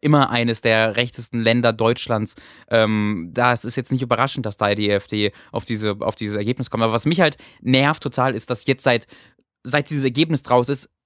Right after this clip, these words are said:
in der kompletten Medienlandschaft alle, äh, die komplette Panik schieben und sich fragen, „Was hat Merkel falsch gemacht? Was hat die C D U falsch gemacht, dass die so gewinnen können? Was müssen sie anders machen? Die großen Verlierer C D U.“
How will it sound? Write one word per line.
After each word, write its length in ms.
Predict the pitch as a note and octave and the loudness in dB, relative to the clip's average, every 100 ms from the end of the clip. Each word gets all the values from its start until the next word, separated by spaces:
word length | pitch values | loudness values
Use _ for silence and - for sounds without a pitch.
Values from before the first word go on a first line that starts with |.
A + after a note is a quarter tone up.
| _ _ _ _ _ - | _ _ _ _ _ -4
in 140 | F3 | 2
der 100 | F3 | 2
kompletten 480 | F3 D3+ F3+ - D#3+ | 2 0 -2 0 2
Medienlandschaft 720 | D#3+ F3 D#3+ C#3+ C#3+ D3+ - | 4 2 2 0 0 -4 0
alle, 280 | C#3 C#3+ D3 C3+ - | 2 4 4 2 -6
äh, 260 | B2 A2 | -6 -6
die 140 | A#2 C3+ | -8 -4
komplette 380 | D3 C#3 D3+ D3 | -2 0 0 0
Panik 320 | D3 D3+ - | 0 0 -2
schieben 220 | C#3+ C3 | -4 -4
und 60 | B2+ | -6
sich 100 | - | -8
fragen, 240 | D3 C3 | -10 -2
„Was 220 | G#3 - | 0 2
hat 180 | F3+ - | 0 0
Merkel 520 | E3+ F3 - D#3+ D#3 - - | 0 0 0 -2 -2 -4 -20
falsch 400 | - D#3 C#3+ C#3 | -8 0 0 0
gemacht? 360 | - C3+ C3 - | -4 0 0 0
Was 120 | D3+ | -8
hat 80 | D3 | -6
die 60 | D3 | -4
C 160 | D3+ | -2
D 80 | D3 | -2
U 180 | - F3 | 0 -2
falsch 320 | C#3+ D3 C#3+ | 0 0 -2
gemacht, 340 | - C#3 C3 - - - | -2 0 0 -2 -20 -10
dass 140 | C3 | -8
die 120 | D3+ | -6
so 240 | C3 E3 F#3 | -2 2 2
gewinnen 240 | D#3 E3 | 2 0
können? 160 | D3+ C#3+ | 0 -4
Was 100 | D3+ | -4
müssen 200 | C#3+ D3+ | -4 -2
sie 80 | C#3 | 0
anders 300 | D#3 D3+ - | 2 0 0
machen? 240 | C3 C#3+ | -2 -2
Die 100 | C3 | -4
großen 440 | - D#3+ F#3 - | 2 4 4 2
Verlierer 640 | C#3+ D3 B2+ D3+ F#3+ D3+ C#3 | -2 0 0 2 2 2 -4
C 200 | - C3+ | -6 -6
D 100 | B2 | -4
U.“ 300 | C3 D#3+ | -4 -2